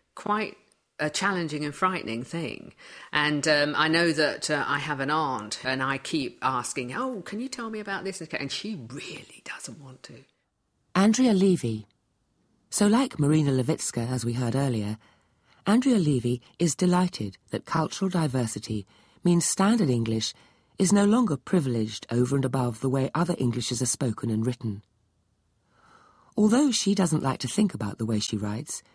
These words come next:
Speaker 2: since if she did, she claims that, like walking,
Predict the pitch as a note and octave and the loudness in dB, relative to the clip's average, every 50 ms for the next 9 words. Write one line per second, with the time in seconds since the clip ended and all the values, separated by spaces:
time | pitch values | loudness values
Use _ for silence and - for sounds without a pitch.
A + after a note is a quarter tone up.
0 | _ _ _ _ - - - G#2 - - - - - - G#2+ - - - G#2+ - | _ _ _ _ -8 -6 -6 -6 -6 -8 -12 -12 -10 -10 -10 -6 -6 -6 -4 -2
1 | F3 E3 A2+ G2 - - - A2 - A#2+ A#2 A2 G#2+ G#2+ A2+ A2 - - - _ | 0 0 -2 -2 -4 -6 -8 -6 -6 -4 -4 -2 -2 -2 -4 -4 -8 -12 -18 _
2 | _ _ - - - A2+ G#2+ A2 - C#3+ F3+ G3 F3+ - - A2+ A2 G#2+ | _ _ -12 -8 -6 -6 -6 -4 -2 0 2 2 2 0 -2 -4 -4 -4